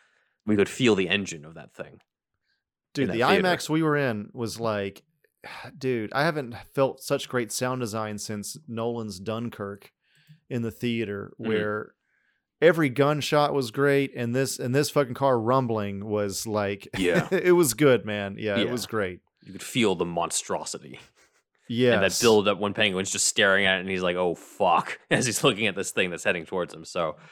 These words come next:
Speaker 2: Did you end
Speaker 1: uh,
Speaker 2: up watching Christine?
Speaker 1: I did. Yep.
Speaker 2: You did see it. Okay.
Speaker 1: I did see it. I did see it. And I was just like, "Okay, I'm wondering how much of an influence," 'cause it's also another muscle car. So I'm just like, "Okay,
Speaker 2: Yeah.
Speaker 1: is it just the muscle car thing?"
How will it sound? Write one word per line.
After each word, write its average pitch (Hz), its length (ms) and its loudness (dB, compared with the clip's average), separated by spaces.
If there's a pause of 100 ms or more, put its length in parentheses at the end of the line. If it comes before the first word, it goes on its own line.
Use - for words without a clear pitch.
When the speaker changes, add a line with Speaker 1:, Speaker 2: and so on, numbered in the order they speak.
Speaker 2:
Did 147 160 2
you 185 80 4
end 180 140 6
Speaker 1:
uh, 220 60 8
Speaker 2:
up 175 40 0
watching 190 320 4
Christine? 202 640 -2 (720)
Speaker 1:
I 101 80 2
did. 131 300 4 (180)
Yep. 117 160 6 (360)
Speaker 2:
You 135 120 0
did 170 240 6
see 160 300 4
it. 95 180 -2
Okay. 170 260 6
Speaker 1:
I - 40 2
did 214 160 4
see 143 260 6
it. - 140 2 (160)
I 101 100 2
did 104 200 -2
see 131 240 0
it. 151 180 2
And 110 600 2 (220)
I 104 160 0
was 113 160 2
just 107 160 -4
like, 107 140 4
"Okay, 143 200 0
I'm 107 120 2
wondering 113 280 2
how 104 100 0
much 98 180 -2
of 87 60 -8
an 98 40 -4
influence," 117 340 -4
'cause 135 140 0
it's 185 160 6
also 180 240 6
another 117 240 2
muscle 101 300 0
car. - 320 -14
So - 100 -6
I'm 104 80 0
just 110 160 -4
like, 113 140 4
"Okay, 127 120 6
Speaker 2:
Yeah. 101 100 4
Speaker 1:
is 98 100 -2
it 92 80 -8
just 120 240 0
the 98 80 -6
muscle 107 240 0
car 85 200 -2
thing?" 87 360 -4